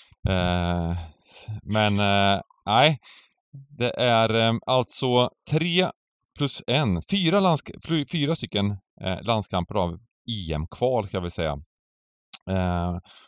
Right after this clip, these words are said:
och sen så är det League One och League Two. Och, eh, formen kan vi inte klaga på i alla fall, gubbar. Eh, det var ju tretton rätt återigen på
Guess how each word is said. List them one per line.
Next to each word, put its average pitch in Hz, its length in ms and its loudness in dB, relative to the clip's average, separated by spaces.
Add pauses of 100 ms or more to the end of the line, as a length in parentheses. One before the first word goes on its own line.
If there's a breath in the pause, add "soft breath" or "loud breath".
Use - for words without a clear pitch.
(100)
och 120 120 -4
sen 98 280 0
så - 240 -6
är 85 240 0
det 82 220 -2
League 185 380 4
One 185 220 2
och - 160 -2 (320)
League 95 260 -2 (260)
Two. 110 340 0 (540 loud breath)
Och, - 420 -2
eh, 120 220 4 (120)
formen 190 580 4
kan 254 140 2
vi 262 40 2
inte 185 140 0
klaga 104 420 2
på 101 220 2
i - 20 4
alla 95 160 2
fall, 92 220 0
gubbar. 85 400 0 (360)
Eh, 90 280 0
det 92 80 -6
var 113 80 -2
ju 143 40 -2
tretton 170 540 -2
rätt 170 320 0
återigen 143 880 2
på - 120 -12